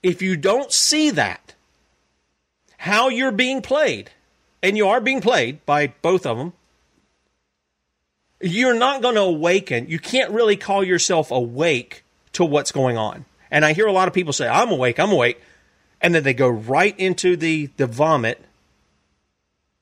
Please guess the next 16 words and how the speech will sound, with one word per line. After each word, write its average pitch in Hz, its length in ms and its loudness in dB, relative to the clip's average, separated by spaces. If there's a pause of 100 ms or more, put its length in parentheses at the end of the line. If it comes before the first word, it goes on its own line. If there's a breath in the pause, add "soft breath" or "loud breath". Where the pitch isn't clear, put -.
(600)
of 135 160 0
Donald 113 260 -2
Trump. 240 300 -4 (2500)
Right 208 320 -2
back 240 220 2
into 202 280 2
it, 190 100 -2
and 143 160 0
they 139 100 2
wallow 165 480 2
all 156 340 2
in 107 160 -4
it. - 140 -12 (2250)
Because 175 480 0
they 165 160 2
think - 640 -2